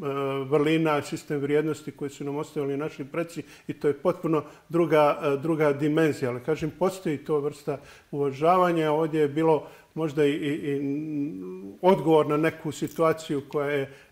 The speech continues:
izazvana, e, određenim, e, određenim političkim stavom i političkim dešavanjima koje izazivaju opravdani revolt, e, kod, kod, e, jedne grupe građana, ali, kažem, e,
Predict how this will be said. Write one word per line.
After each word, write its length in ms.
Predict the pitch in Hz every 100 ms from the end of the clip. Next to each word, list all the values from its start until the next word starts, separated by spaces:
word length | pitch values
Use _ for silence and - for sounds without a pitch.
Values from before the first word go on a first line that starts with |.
| -
izazvana, 800 | 185 175 165 139 147 143 139 139
e, 320 | 165 135 147
određenim, 800 | 160 151 151 143 135 139 131 151
e, 40 | 156 135 143 165
određenim 720 | 151 147 147 147 131 143 135 131 - _ _ _
političkim 540 | 175 165 160 - 151
stavom 380 | 139 180 175 156 - - -
i 80 |
političkim 580 | 139 180 165 160 - 151
dešavanjima 640 | 139 - 160 170 170 160 147
koje 440 | 147 147 139 139
izazivaju 500 | 135 156 143 156 151
opravdani 500 | 170 180 160 143 135
revolt, 440 | 143 131 123 -
e, 20 | 139 - 131 131 -
kod, 140 | 131 - _ _ - _ - -
kod, 280 | 139 131 131
e, 240 | 127 127 147 131
jedne 280 | 139 147 139
grupe 380 | 143 143 143 127 - - -
građana, 580 | 147 180 190 185 170 156 - -
ali, 280 | 147 143 139
kažem, 520 | - 196 185 135 139
e, 400 | 135 - _ -